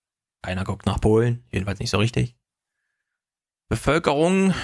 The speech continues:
in Amerika interessiert sich für Gesundheitsversicherung und wir interessieren uns für, äh, für Trump. Und, äh, Polen ist unser Nachbar, ja. Und da wird grad, das Mediensystem ist schon umgebaut.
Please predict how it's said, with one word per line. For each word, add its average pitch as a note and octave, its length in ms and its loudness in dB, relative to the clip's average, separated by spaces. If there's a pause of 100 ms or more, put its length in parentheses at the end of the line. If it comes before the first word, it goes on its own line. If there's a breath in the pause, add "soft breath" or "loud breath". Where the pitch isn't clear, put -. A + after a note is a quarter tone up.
(200 loud breath)
in G2+ 140 -10
Amerika A#2+ 400 0
interessiert A2+ 340 -4
sich A2 220 -8
für - 100 -8
Gesundheitsversicherung C#3+ 1040 -2
und A2 280 -2
wir A2+ 140 0
interessieren A2 320 -2
uns A2 80 -4
für, - 180 -8
äh, G#2 120 -6
für G#2+ 140 -8
Trump. C#3 320 0
Und, G#2+ 560 0
äh, G2+ 100 -6
Polen D3 300 -2
ist C#3 60 -4
unser B2 180 -2
Nachbar, G2+ 440 -2
ja. F#2 220 0
Und G#2+ 60 -4
da G#2+ 80 -2
wird A#2 160 -6
grad, G#2+ 160 -2
das - 100 -14
Mediensystem B2+ 520 -4
ist - 100 -4
schon - 120 -6
umgebaut. C#3 540 -2